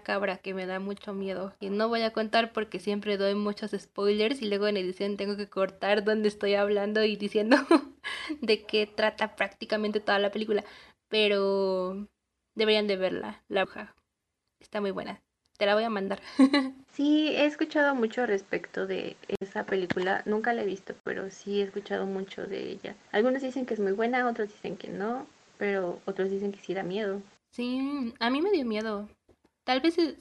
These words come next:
Speaker 1: se me hizo bastante lenta, tal vez, pero, pero está buena. El final creo que sobre todo es cuando, cuando pasa lo más fuerte y sí te deja como de, "Ay,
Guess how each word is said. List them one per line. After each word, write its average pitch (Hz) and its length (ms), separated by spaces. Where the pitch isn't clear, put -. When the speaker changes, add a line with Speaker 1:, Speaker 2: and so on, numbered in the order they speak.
Speaker 1:
se 240 120
me 226 120
hizo 269 420
bastante 214 960
lenta, 208 580
tal 196 220
vez, 220 520
pero, 190 880
pero 208 140
está 214 220
buena. 208 340
El 226 160
final 220 520
creo 226 300
que 226 120
sobre 208 260
todo 202 300
es 202 160
cuando, 208 320
cuando 190 300
pasa 196 600
lo 214 180
más 214 260
fuerte 220 600
y 214 120
sí 220 180
te 220 100
deja 214 180
como 202 200
de, 202 300
"Ay, 202 420